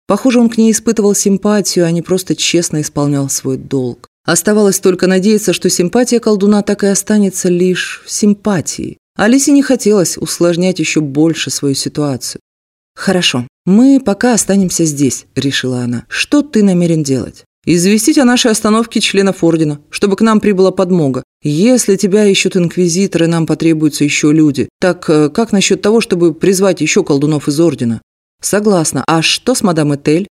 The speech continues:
«С мадам Этель?» растерявшись, переспросил Жак. «А что с ней?» «Её ты как-то намерен привлечь?» с недоверием спросила Алиса. «Нет. Она пусть занимается своими девицами». «Она явно хотела узнать, что я помню из книги королевы Бланш»,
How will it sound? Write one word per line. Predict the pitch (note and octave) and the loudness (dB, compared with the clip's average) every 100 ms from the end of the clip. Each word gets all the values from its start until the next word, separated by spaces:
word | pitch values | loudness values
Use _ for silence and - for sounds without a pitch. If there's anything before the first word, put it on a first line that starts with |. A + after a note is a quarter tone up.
| _ | _
«С | - - - | -10 -6 -4
мадам | D3 C#3+ C3 B2 | 0 0 2 0
Этель?» | B2+ F#3 D4 - | 2 0 0 -2
растерявшись, | D#3+ D#3 D#3+ D3+ - D3+ | -2 0 0 0 -2 -6
переспросил | - D3 - C#3+ C#3 C#3+ C#3 | -6 -6 -4 -4 -4 -4 -4
Жак. | C3+ B2+ - | -6 -8 -10
«А | - | -6
что | B2 - A#2+ | -6 -6 -6
с | - | -6
ней?» | A#2 - _ _ _ | -10 -12 _ _ _
«Её | B3 C4 C4+ | 2 4 4
ты | C4+ B3 A#3+ A3+ | 2 2 2 2
как-то | - A3+ - | 0 -2 2
намерен | G#3+ A3 D4 D4+ | 2 4 2 0
привлечь?» | C#4 C4+ C4 C4+ - - | 2 2 2 0 -4 -10
с | - - | -6 -2
недоверием | F3 E3 E3 D#3 D3+ | 2 2 2 0 -2
спросила | - D3+ D3+ D3+ C#3+ | -4 -4 -2 -2 0
Алиса. | C#3 C#3 - C3 _ - | 0 -2 -6 -10 _ -4
«Нет. | C#3 C#3+ C#3 C#3+ C#3+ F3+ - _ | 0 2 2 2 0 -2 -10 _
Она | - C#3+ G3+ C#4 | -4 0 2 2
пусть | C#4 B3+ | 2 2
занимается | G3+ F#3 G#3+ A#3 F3 | 2 2 2 0 -2
своими | - E3+ G3 D#3+ | 2 2 4 2
девицами». | B2 B2 E3 D3+ D3+ D#3+ C#3 B2 _ _ _ | 0 0 0 0 0 -2 -4 -6 _ _ _
«Она | F#3 G3 G#3+ | -2 2 2
явно | G#3+ F#3+ A3+ A3 G#3 | 2 2 2 2 2
хотела | - F#3+ G#3 G3 | 0 -2 0 2
узнать, | F#3 E3+ F3+ F#3+ F3 C#3+ - | 2 0 0 0 -2 -4 -14
что | - - E3+ | -12 -2 0
я | E3 | 2
помню | E3 F3+ E3+ | 0 0 0
из | D3+ | 0
книги | - E3+ D#3 | -2 -2 -2
королевы | D3+ D3+ D#3 D#3+ D#3 D#3 | -2 0 0 0 0 0
Бланш», | E3+ F#3+ C#3+ G#2+ - | 0 -2 -4 -6 -12